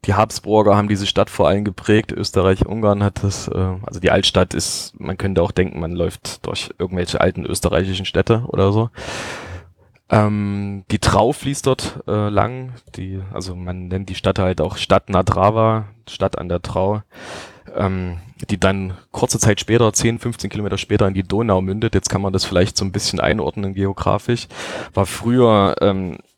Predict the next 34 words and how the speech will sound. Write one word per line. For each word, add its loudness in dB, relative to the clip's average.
eine 2
absolut -2
reiche 2
Stadt -2
in -8
Jugoslawien, 0
ähm, -6
da 0
das -2
eine -4
sehr 0
landwirtschaftlich 0
geprägte 0
Region 0
ist 0
und -6
es -8
war 0
die, -4
sozusagen -4
die -6
Kornkammer. 0
Die -4
Leute 4
haben 0
da 2
gut -12
verdient. -2
Ähm, -6
es -4
lag, 4
sag -10
ich -12
mal, -6